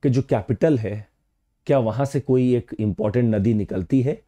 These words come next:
या नहीं निकलती है, कमेंट करके जरूर बताइएगा। आई,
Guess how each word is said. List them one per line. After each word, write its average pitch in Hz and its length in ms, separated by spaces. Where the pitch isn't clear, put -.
या 117 140
नहीं 113 220
निकलती 107 400
है, 139 80
कमेंट 147 340
करके 117 220
जरूर 98 280
बताइएगा। 113 420
आई, 110 200